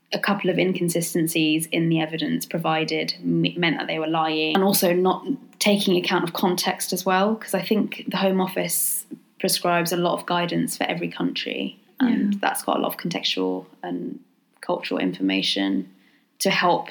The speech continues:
Speaker 1: the immigration officer make a rounded assessment of someone's credibility. And if that's not being referred to, then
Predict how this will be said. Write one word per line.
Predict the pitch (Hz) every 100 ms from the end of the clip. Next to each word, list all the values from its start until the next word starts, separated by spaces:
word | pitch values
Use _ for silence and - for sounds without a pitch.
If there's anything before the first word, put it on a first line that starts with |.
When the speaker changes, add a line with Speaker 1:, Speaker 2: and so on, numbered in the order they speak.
| -
Speaker 1:
the | 180
immigration | 175 165 165 175
officer | 170 175 - 165
make | 175 165 165
a |
rounded | 170 160 165 165 160 - - _ -
assessment | - - - - -
of | -
someone's | 90 90 92
credibility. | - - 90 - - - -
And | -
if | - -
that's | - -
not | 101 -
being | 175 90 90 - _ _ _ _ _ _ _ _
referred | 190 - 185 185
to, | 180 165 160
then | 156 160 160 87